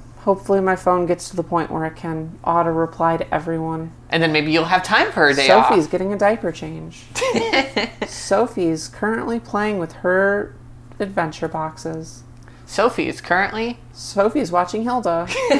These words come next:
Speaker 2: Yeah. Yeah. Oh, you know, I would love if my phone could just say, like, "Chloe's doing this baby thing. Chloe is, Chloe is doing this thing," and, and I wouldn't have to reply.
Speaker 1: You know,
Speaker 2: Replies are so stressful.
Speaker 1: what I need is away messages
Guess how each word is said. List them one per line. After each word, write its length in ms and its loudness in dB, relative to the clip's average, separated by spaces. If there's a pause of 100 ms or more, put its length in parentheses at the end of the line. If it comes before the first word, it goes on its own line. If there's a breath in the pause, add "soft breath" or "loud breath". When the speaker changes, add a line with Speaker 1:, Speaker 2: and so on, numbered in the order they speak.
(180)
Speaker 2:
Yeah. 1160 4 (120)
Yeah. 460 6
Oh, 160 6
you 140 0
know, 100 6
I 140 6
would 260 2
love 340 4
if 120 -2
my 100 4
phone 300 0
could 160 -6
just 200 -4
say, 280 4
like, 180 0
"Chloe's 380 4
doing 400 0
this 140 -2
baby 360 0
thing. 240 -4
Chloe 300 4
is, 160 -4 (260 loud breath)
Chloe 360 6
is 180 2
doing 340 2
this 180 2
thing," 360 0
and, 200 -2
and 160 2
I 120 4
wouldn't 240 2
have 220 -4
to 80 -2
reply. 500 2
Speaker 1:
You 100 4
know, 140 6
Speaker 2:
Replies 340 6
are 60 2
so 300 2
stressful. 540 -2
Speaker 1:
what 120 8
I 120 6
need 280 6
is 120 4
away 440 4
messages 880 -6